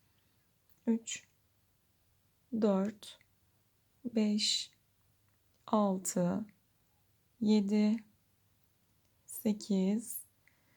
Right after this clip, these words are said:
dokuz, on, on bir tane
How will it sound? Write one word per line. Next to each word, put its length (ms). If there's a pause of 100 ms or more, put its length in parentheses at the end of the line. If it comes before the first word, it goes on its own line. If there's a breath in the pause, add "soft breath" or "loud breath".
(640)
dokuz, 800 (2250)
on, 500 (680)
on 260
bir 140
tane 560